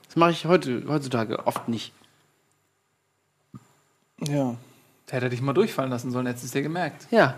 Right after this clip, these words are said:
Speaker 1: Mach, machst du das immer?
Speaker 3: Beim Einparken blinken?
Speaker 1: Ja.
Speaker 3: Ähm, das
Speaker 1: Also wenn
Speaker 3: kommt
Speaker 1: du
Speaker 3: ehrlich
Speaker 1: sofort
Speaker 3: gesagt
Speaker 1: in die
Speaker 3: drauf
Speaker 1: Lücke
Speaker 3: an.
Speaker 1: rein kannst.
Speaker 3: Also wenn, wenn da niemand ist, das kommt auf die St-, also wenn da wirklich niemand ist, dann, äh, nicht, äh, wenn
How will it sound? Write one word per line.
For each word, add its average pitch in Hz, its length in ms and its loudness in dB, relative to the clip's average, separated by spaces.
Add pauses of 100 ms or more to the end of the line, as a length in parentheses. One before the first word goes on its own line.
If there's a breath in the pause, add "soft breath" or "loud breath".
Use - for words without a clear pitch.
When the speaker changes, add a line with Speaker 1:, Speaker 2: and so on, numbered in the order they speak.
(360)
Speaker 1:
Mach, 160 200 2
machst 147 240 4
du 202 40 0
das 240 140 2
immer? 269 280 2 (840 soft breath)
Speaker 3:
Beim 127 140 -6
Einparken 165 300 0
blinken? 165 260 2
Speaker 1:
Ja. 240 180 6 (1040)
Speaker 3:
Ähm, 139 1120 4 (160)
das - 120 -8
Speaker 1:
Also 156 80 8
wenn 190 80 10
Speaker 3:
kommt 202 120 8
Speaker 1:
du 180 40 10
Speaker 3:
ehrlich 196 120 6
Speaker 1:
sofort 226 120 10
Speaker 3:
gesagt 214 180 8
Speaker 1:
in 226 60 6
die 262 60 10
Speaker 3:
drauf 220 120 8
Speaker 1:
Lücke 220 60 8
Speaker 3:
an. 170 120 8
Speaker 1:
rein 147 120 4
kannst. 151 220 8
Speaker 3:
Also 156 100 4
wenn, 170 260 2
wenn 165 140 4
da 170 80 8
niemand 208 400 6
ist, 196 520 6
das 147 120 -4
kommt 202 180 2
auf 175 80 -4
die 151 100 -4
St-, - 160 -4
also 147 200 4
wenn 139 120 4
da 160 140 6
wirklich 202 220 2
niemand 202 300 6
ist, 185 400 2
dann, 156 360 6
äh, 147 220 8
nicht, 147 260 0
äh, 147 160 6
wenn 156 280 4